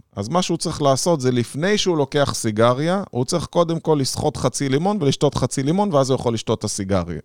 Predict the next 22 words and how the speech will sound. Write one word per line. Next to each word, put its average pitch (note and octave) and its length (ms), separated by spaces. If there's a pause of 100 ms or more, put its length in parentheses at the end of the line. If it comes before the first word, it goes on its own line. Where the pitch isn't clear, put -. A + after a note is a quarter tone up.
ל-, B2 140 (100)
לקחת B2 280
את - 60
הסיגריה. G2+ 600 (720)
ובעצם D3+ 480
מה G3+ 100
שקורה, D#3 480
הוא D#3 140
לאט D#3 280
לאט E3 240
מאותת B2+ 480
לראש C3 380
שלו, A2 320
שכשהוא D#3+ 540
רוצה F3+ 280
סיגריה E3 440
זה C3 100
דבר B2+ 300
לא D3 160
נעים D3+ 240
ולא C3 200
חיובי, B2 560